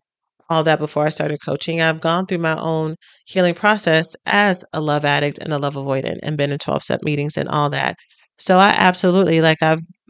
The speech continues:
been on all sides of the chair and everything. So when I say these things, I'm not, I'm talking with you because I understand. And so I can say that I fully understand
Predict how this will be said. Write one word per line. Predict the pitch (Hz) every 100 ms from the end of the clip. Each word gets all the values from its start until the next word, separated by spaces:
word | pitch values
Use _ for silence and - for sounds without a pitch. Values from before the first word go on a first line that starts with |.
| 156
been | 170 165
on | 156 156 _ -
all | 277 262
sides | - 170 147 135 -
of | 170
the | 160
chair | 156 175 151 147 -
and | 156 156
everything. | 151 147 143 143
So | 151 - 151 151 170 _ _ _ _ _ _ -
when | 185 180
I |
say | 185 233
these | 226 180
things, | 170 170 175
I'm | 165
not, | 160
I'm | - 160
talking | 170 165 160 156 156 - - _ _ _
with | 220 233
you | 180 165
because | 160 156 - 160 - -
I | 160 156 156 147 -
understand. | 151 156 160 156 151 143 170 _ _ _ _
And | - 170
so | - 175
I | 156
can | 165 165
say | 160 - 190 180
that | 170
I | 160
fully | 156 - 175 165
understand | - 160 151 - 165 160 143 156 180